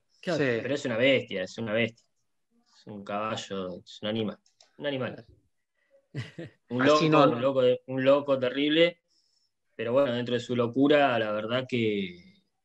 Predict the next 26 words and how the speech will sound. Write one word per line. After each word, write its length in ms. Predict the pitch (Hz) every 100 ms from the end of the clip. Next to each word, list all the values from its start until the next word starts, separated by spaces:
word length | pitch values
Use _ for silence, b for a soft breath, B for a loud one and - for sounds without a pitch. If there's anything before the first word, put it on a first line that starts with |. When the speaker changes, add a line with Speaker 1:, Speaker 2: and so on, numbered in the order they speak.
| _
Speaker 3:
que 120 | -
es, 160 | - - -
es, 360 | - - -
es 180 | - 107
increíble 540 | 107 98 113 120 117 107
lo, 160 | 101
lo 160 | 95 101
que 80 | 101
está 160 | -
haciendo. 320 | - 120 98 - _ _ _ _ _
Speaker 1:
Vos 200 | 147 180
sabés, 180 | 208 220
Colo, 340 | 220 247 240
que 440 | - 156 147 143 -
te, 220 | 147 147
yo 120 | 156
te 60 | 196
lo 60 | 208
iba 80 | 214
a 20 |
mencionar 380 | 196 165 190 190
también 240 | 185 180
a 80 | 180
Fede, 360 | 165 202 165 175
pero 220 | 156 143
porque, 540 | 143 143 160 151 147